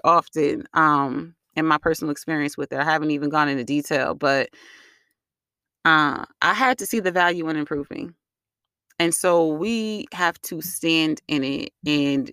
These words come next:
know, and I've told people this throughout the week too, that we deserve peace. It's a reminder for me too, that we all deserve it.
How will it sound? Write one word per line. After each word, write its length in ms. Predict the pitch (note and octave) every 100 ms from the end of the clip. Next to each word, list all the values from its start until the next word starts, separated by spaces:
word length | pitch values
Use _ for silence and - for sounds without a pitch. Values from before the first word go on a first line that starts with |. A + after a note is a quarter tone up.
| -
know, 300 | D3 D#3 D#3+
and 100 | D#3
I've 140 | D#3
told 220 | - E3+
people 220 | F#3 E3+ D3+
this 180 | D#3+
throughout 320 | - E3 D3+ -
the 80 |
week 220 | D3 C#3 -
too, 200 | E3 C#3+
that 200 | C#3+ C3+
we 120 | D#3+
deserve 400 | D3 C#3 D3 -
peace. 240 | D#3 C#3
It's 140 | C#3+ D3+
a 60 |
reminder 420 | C#3+ D3+ D3+ D3
for 120 | - C#3+
me 160 | C#3+
too, 240 | - E3 C#3+
that 140 | C3+
we 100 | D3
all 280 | - D3+ D#3
deserve 460 | D3+ C#3 G#2 - -
it. 200 | -